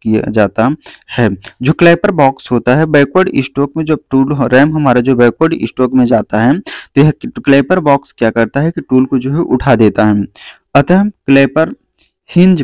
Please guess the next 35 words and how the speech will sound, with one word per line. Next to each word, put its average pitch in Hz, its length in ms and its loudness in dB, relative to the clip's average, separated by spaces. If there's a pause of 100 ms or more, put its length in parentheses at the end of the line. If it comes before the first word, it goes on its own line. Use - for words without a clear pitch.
(140)
पर 120 200 0 (360)
घूमकर 156 540 0
उठ - 300 -4
जाता 107 400 2
है 101 200 -2 (180)
और 156 300 4 (420)
औजार 131 380 4
की 120 460 0 (440)
कटिंग 160 340 2 (140)
एज 123 260 2
तथा 110 360 -4 (360)
कार्यखंड 120 580 0
की 117 180 -2
सतह 135 440 -4
पर 113 280 -2
को 117 280 -2 (320)
खराब 123 300 2
होने 107 280 2
से 135 140 -2
बचाता 110 480 -2
है, 107 80 0
जिससे 127 300 -4
क्या 131 160 -2
होता 110 260 0
है 131 60 -2
कि 143 120 -8
कटिंग 117 380 -2
टूल्स 127 360 -2
जो 113 120 0
हमारा 110 240 0
टूल 127 280 -2
होता 127 260 -2
है 165 100 -4 (360)
और 131 200 0
खर-, 135 140 -2